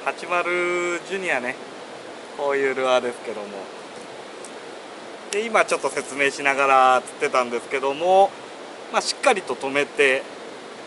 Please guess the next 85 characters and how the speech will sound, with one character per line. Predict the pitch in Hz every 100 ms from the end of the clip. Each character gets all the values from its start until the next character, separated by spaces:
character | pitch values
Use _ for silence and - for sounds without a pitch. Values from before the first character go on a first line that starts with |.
| - - -
で、 | 190 190
こ | 208
れ | 220
の | 220
場 | 208 214
合 | 208 208
は | 220 214
ス | -
ナ | 208 202
ッ |
プ | - 202
と | 208
ス | 185
プ | - 196
リ |
ッ | 196
ト | 202
リ | 196
ン | 190
グ | 151
ダ | 156
ブ | 156
ル | 175
付 | 170 180
け | 190
で | 202 202
今 | 202
日 | 143
の |
水 | 131 147 135
温 | 131
だ | 127
と | 120 110 98 - -
ピ |
タ | - 175
ッ |
と | - 120
ね、 | 117 - - - -
ち |
ょ | 143
う |
ど | 139
よ | 143
く | 120
止 | 117 120
ま | 123
る | 120 127
ん | 117 110
で | 180
っ |
て | - - 233
い | 233
う | 226
感 | 226 208
じ | 190
で | 175 170 - - -
や | 156
っ | 147
て | - 151
み | 147
た | 143
ら、 | 127 147 147
こ | 139
う |
い | 123
う |
感 | 127 117
じ | 117
で | 110 107 - -
食 | - -
っ | 110
て |
く | 117
れ | 110
ま | 107 107 107 104
す。 | 104 - - - - - - - - 175
い |
や | 254
ー、 | 247 254 240 - - - - -
綺 | 196
麗 | 190
な | 180
バ | 160 156
ス。 | - - - - - - -
ね。 | 190